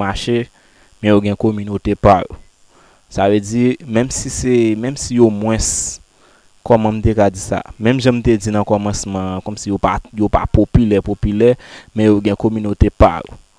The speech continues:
Sa vle di, gon gwoup moun k ap toujou la, ke l peyan, ke l pa peyan, moun yo ap la, y ap patisipe.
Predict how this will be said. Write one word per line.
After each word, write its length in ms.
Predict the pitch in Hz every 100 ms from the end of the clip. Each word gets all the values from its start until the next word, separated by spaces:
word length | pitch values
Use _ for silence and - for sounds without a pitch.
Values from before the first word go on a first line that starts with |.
| _ _ _
Sa 140 | 107
vle 100 | 107
di, 80 | 117
gon 240 | 113 143
gwoup 220 | 131 135 127
moun 300 | 123 147 156 - -
k 100 | 117
ap 80 | 110
toujou 400 | - 123 120 110
la, 140 | 101 -
ke 100 | 117
l 80 | 120
peyan, 480 | - 139 117 101 107
ke 140 | 110
l 60 | 110
pa 160 | 117 123
peyan, 540 | - 147 135 143 170 - _ _ _ _ _ _ _ _ _ 107
moun 220 | 107 113
yo 80 | 113
ap 240 | 107 -
la, 300 | 107 117 120 123 - -
y 80 | 95
ap 140 | 90
patisipe. 800 | 101 95 - - 104 - 104 90